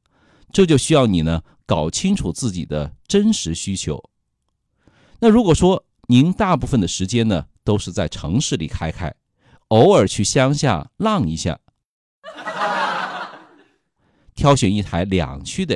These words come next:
S U V啊，就已经能够满足你日常生活的需要了。那如果您要是一位不折不扣的越野车的发烧友啊，那就多花点银子买一台带四驱模式的S U V，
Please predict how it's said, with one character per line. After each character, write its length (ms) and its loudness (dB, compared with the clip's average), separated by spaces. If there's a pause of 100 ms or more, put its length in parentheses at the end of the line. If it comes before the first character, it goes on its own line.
(140)
S 160 -6
U 120 -2
V 140 -2
啊， 140 -6 (320)
就 380 -4
已 300 -10
经 260 -4
能 160 2
够 120 -2
满 240 -4
足 200 -6
你 240 -6 (220)
日 180 -4
常 240 -6
生 180 -2
活 140 -4
的 80 -8
需 160 -8
要 220 0
了。 140 -10 (1000)
那 120 4
如 160 6
果 140 4
您 140 6
要 180 4
是 180 -2
一 140 2
位 280 2 (100)
不 160 2
折 180 2
不 180 -4
扣 280 -4
的 260 -4
越 180 0
野 200 0
车 180 -4
的 80 -2
发 160 -2
烧 220 0
友 160 -2
啊， 320 -10 (260)
那 100 0
就 320 -2 (140)
多 260 4
花 280 -4
点 200 -4
银 220 -4
子 240 -6 (240)
买 200 -2
一 100 0
台 340 -4 (240)
带 220 0
四 400 -4
驱 200 -2
模 240 2
式 160 -6
的 120 -8
S 300 -6
U 100 -2
V， 240 -2